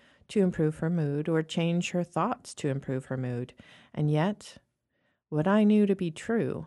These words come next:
truer than true, was that her state of grumpy bumps would naturally and effortlessly shift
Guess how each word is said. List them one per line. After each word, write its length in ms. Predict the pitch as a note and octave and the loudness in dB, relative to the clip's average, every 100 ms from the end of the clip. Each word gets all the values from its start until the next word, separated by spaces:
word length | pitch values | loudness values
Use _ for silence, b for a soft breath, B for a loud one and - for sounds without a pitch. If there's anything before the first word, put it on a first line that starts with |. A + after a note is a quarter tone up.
| - | -14
truer 380 | - C4 F#3 B2+ | -4 0 2 0
than 180 | A2+ A2+ | -4 -6
true, 420 | - A2+ A#2 C#3+ b b b b | -6 -6 -6 -8 b b b b
was 180 | F3 D#3+ | -6 -2
that 180 | E3 D#3 | -2 -2
her 160 | F3+ F#3 | -2 -4
state 340 | - G#3 G3+ | -4 -2 -2
of 120 | G3 | -2
grumpy 340 | G3+ G3+ F#3+ C#3 | 0 0 0 -6
bumps 440 | A#2+ A#2+ - - _ - | -8 -10 -12 -18 _ -6
would 160 | E3 E3 | -4 0
naturally 680 | D#3+ D#3 - D#3+ D#3 F3 G3 | 0 -2 -4 -6 -4 -4 -2
and 120 | F#3 | -2
effortlessly 800 | D3 - - D3 - D#3 D#3+ F3+ _ | -2 -6 -6 -6 -6 -6 -6 -6 _
shift 560 | - D#3+ C3+ _ - | -10 -8 -8 _ -20